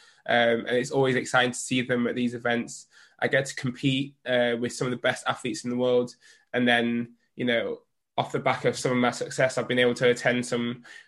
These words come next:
uh, award ceremonies alongside some cool people. I've been able to meet some cool people,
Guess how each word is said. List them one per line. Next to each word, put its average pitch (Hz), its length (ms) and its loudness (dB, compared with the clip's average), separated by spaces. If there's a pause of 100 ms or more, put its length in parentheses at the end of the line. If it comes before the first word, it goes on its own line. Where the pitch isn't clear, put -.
(160)
uh, 117 500 0
award 143 340 6
ceremonies 139 360 4
alongside 135 420 2
some 135 180 -6
cool 135 180 -2
people. 127 340 -2
I've 117 120 -2
been 131 80 2
able 123 160 2
to 123 100 -10
meet 147 260 2
some 139 200 -4
cool 139 180 -4
people, 139 560 -2